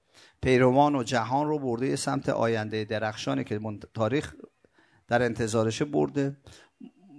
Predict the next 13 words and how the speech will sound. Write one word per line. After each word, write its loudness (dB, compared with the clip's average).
طاغوت 8
ها، 2
مشرکین، -2
منافقین 0
هم -4
مسیر 0
خودشون -2
اومدن، 0
تا -10
الان -10
تو -12
این -2
جنگ -2